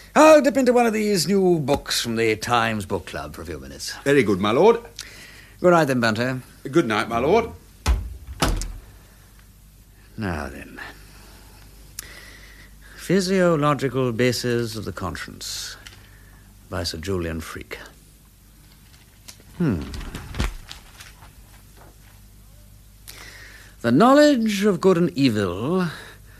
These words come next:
Speaker 1: is an observed phenomenon, attendant upon a certain condition of the brain cells, which is removable. Hmm.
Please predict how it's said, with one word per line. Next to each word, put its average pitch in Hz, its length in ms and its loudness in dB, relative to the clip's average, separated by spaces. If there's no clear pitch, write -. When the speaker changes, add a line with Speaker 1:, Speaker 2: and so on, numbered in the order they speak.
Speaker 1:
is 117 140 -4
an 123 80 0
observed 160 580 2
phenomenon, 69 880 -2
attendant 156 680 0
upon 127 220 -2
a 113 40 -2
certain 160 440 -4
condition 87 640 -4
of 82 80 -10
the 92 60 -8
brain 101 360 2
cells, 80 600 -8
which 101 180 -10
is 92 120 -8
removable. 95 840 -4
Hmm. 73 580 -8